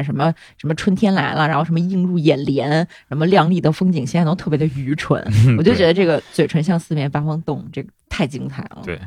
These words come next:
Speaker 1: 嗯，太精彩了。然后我还特别喜欢的那个，我特别喜欢他问出租车大哥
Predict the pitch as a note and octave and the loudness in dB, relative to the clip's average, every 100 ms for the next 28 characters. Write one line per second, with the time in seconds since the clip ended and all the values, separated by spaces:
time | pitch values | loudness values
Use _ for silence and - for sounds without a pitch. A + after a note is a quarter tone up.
0 | - A#2+ - - D3 C3+ D3+ - C#3+ G3 | -10 -10 -8 -6 -6 -4 -8 -6 -2 0
1 | G#3 C3 C#3+ - F3 D#3 - C3+ B2+ C3+ | 0 -2 -4 -6 -6 -6 -8 -8 -8 -6
2 | C3+ C3+ C3 B2 A#2+ C3+ C#3+ _ _ _ | -6 -6 -8 -8 -10 -12 -16 _ _ _
3 | F#3+ E3+ A3+ A3+ - C3 C3 B2+ - F3 | -4 -2 -2 -2 -4 -4 -4 -6 -6 -4
4 | F3 G3 F3 C3+ - _ _ _ - G3+ | -2 0 0 -2 -10 _ _ _ -8 -4
5 | F#3+ F#3+ F#3 F3+ F3 F3+ - D#3 C3 - | -2 -2 0 0 -2 -4 -6 -6 -4 -2
6 | D#3+ D#3+ | 0 0